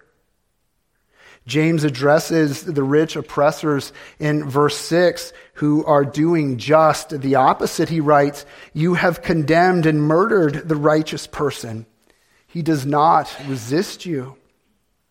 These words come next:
Because of their status, the rich feel as though they have the right to treat people however they wish. And James says they condemn and murder. This is probably figurative language.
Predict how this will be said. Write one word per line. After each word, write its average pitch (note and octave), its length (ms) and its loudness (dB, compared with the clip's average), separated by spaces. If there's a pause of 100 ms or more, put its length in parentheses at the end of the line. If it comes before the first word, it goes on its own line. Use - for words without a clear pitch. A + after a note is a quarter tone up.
(640)
Because E3 400 0
of D3+ 120 -2
their D3+ 120 2
status, D#3+ 640 0
the C#3 100 -6
rich D3 280 -4
feel E3 420 0
as B2 180 -2
though D#3 220 4
they C#3+ 160 2
have C#3+ 400 0
the C3 80 -4
right C#3 480 0
to A#2+ 100 -14
treat - 380 -10
people C#3+ 420 -6 (300)
however D3 720 0
they C#3 180 -2
wish. F#3+ 580 -4 (400)
And C#3 140 -6
James D#3+ 640 -2
says D#3 380 0
they C#3 320 0
condemn C3+ 800 -2 (320)
and C3+ 320 -2
murder. D3 480 0 (440)
This B2 220 -6
is B2 580 -2 (640)
probably C3+ 600 -2
figurative B2 920 -6
language. A#2+ 560 -6